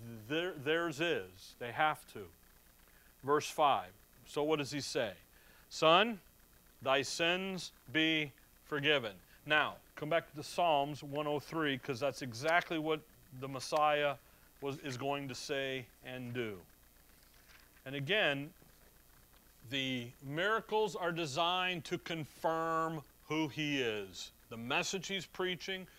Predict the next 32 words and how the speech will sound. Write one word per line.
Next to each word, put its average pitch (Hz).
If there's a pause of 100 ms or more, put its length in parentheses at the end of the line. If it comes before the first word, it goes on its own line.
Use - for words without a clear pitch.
(180)
confirm 139
his 120
credentials, 190
validate 175
him. 175 (400)
He's 196
who 180
he, 160 (340)
there 160
should 170
have 147
been 139
never 240
a 240
guess 165 (640)
in 151
anyone's 233
mind 156 (560)
about 160
this, 135
and 143
yet 135 (280)
we're 135
gonna 143
see 135
as 120
we 135
go, 131
keep 143
going, 127 (360)
<laughs> -
that 120